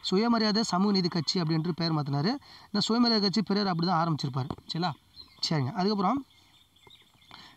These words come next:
பெரியார் இது நடத்திய இதழ் எல்லாமே தெரியும். பெரியார்னாவே குடியரசுன்னு சொல்லி ஒரு இதை நடத்திருக்காரு. பெரியார்னாவே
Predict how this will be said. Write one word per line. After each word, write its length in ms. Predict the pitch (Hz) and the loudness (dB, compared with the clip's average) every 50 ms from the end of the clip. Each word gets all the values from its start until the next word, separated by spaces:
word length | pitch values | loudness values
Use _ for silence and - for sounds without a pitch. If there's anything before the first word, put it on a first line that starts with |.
| _ - | _ -4
பெரியார் 300 | 208 214 233 262 254 247 | -2 0 2 2 2 2
இது 180 | 208 202 190 | 2 2 4
நடத்திய 340 | 196 196 196 190 - 214 196 | 2 2 2 2 2 2 2
இதழ் 180 | 185 208 202 185 | 2 2 2 2
எல்லாமே 220 | 180 185 190 196 185 | 2 2 2 0 0
தெரியும். 300 | 151 170 151 151 151 - _ _ _ - | 0 0 0 0 -2 -4 _ _ _ -4
பெரியார்னாவே 520 | 156 160 190 202 190 190 190 190 220 208 208 247 254 _ - - - - - _ - | -2 0 0 0 0 0 0 2 2 2 0 0 -2 _ -14 -20 -20 -20 -20 _ -2
குடியரசுன்னு 540 | - 214 226 247 226 202 165 - 214 208 - | 0 2 4 4 2 2 0 0 0 0 0
சொல்லி 160 | 202 175 170 | 2 2 2
ஒரு 100 | 156 151 | 2 2
இதை 100 | 170 185 | 2 2
நடத்திருக்காரு. 420 | 165 151 143 - 151 127 131 123 113 | 0 -2 -2 -4 -4 -4 -4 -4 -4
பெரியார்னாவே 520 | - 160 156 185 190 175 170 175 180 202 | -2 -2 -2 0 0 0 0 0 0 0